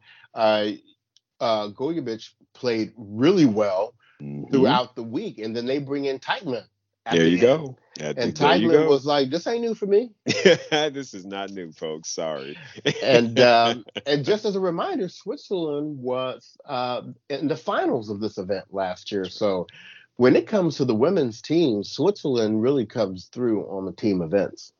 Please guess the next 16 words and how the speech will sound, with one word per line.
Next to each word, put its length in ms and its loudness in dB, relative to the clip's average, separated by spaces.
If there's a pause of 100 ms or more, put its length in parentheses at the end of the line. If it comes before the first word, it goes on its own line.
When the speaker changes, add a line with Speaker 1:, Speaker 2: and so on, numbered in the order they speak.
(240)
Speaker 2:
Absolutely. 800 -8 (520)
Could 200 -2
not 260 4
agree 320 -2
more. 440 -6 (1200)
Speaker 1:
So 600 4 (240)
shout 580 4
out 340 0
Switzerland, 720 2
congratulations, 1300 2
and 180 0
we 120 4
gonna 200 6
keep 200 -2
it 60 -6
moving. 300 -6